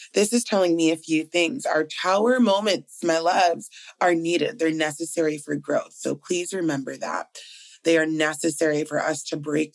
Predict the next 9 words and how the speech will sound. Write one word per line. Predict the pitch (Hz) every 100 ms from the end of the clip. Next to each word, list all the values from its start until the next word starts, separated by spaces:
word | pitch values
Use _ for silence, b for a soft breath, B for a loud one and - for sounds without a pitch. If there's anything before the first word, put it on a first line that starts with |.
| _
through | 156 151 165 160 147 139
and | 151 143
break | 143 147 -
out | - 139 127 - -
of | 151 143 139 143 - -
whatever | 160 156 147
situations | 156 139 - 151 139 139 - 139 131 135 139
we're | 135 123 -
in. | 156 151 262 240